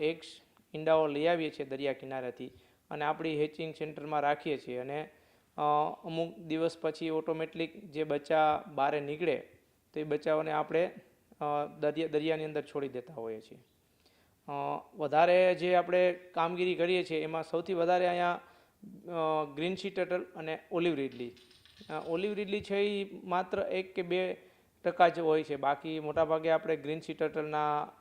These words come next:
અ, મ-, કાચબાઓ વધારે આવે છે અને એ આપણા કિનારા ઉપર, અ, એગ્સ છોડે છે. અ, જેમ વાત કરીએ, ઓડિશાની અંદર જે માસ નેસ્ટિંગ, નેસ્ટિંગ થાય છે, ત્યાં ઓલિવ રીડલી એક સાથે અસંખ્ય કાચબાઓ આવે છે અને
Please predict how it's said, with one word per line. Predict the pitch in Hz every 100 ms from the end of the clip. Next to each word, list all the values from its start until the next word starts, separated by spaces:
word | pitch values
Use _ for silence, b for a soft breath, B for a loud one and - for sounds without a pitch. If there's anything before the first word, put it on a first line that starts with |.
| -
અ, | 156 143 147 143 139
મ-, | 143 143 139 135
કાચબાઓ | 131 147 143 151 147 143
વધારે | 139 156 156
આવે | 139 131
છે | 135
અને | 123 - 135 135
એ | 135
આપણા | 139 135 139
કિનારા | 139 143 139 135
ઉપર, | 131 151 151 - b b b -
અ, | 143 139 139 135 131 143 -
એગ્સ | 147 147
છોડે | - - 135 113
છે. | 113 110 - _ b b b b _
અ, | 160 151 156 135
જેમ | 165 185
વાત | 180 185 -
કરીએ, | 185 180
ઓડિશાની | 175 185 190 185 190
અંદર | 185 185 175
જે | 175
માસ | 160 170 175 165
નેસ્ટિંગ, | 165 170 156 147
નેસ્ટિંગ | 151 156 165 143
થાય | 135 131
છે, | 127 123
ત્યાં | 147 147 160
ઓલિવ | 165 170 190
રીડલી | 190 175 190 185 180 180 -
એક | 175 180
સાથે | - 180 175 190 190
અસંખ્ય | 175 170 190 202 - 185
કાચબાઓ | 170 165 175 170 165
આવે | 160 160
છે | 151 147
અને | 147 147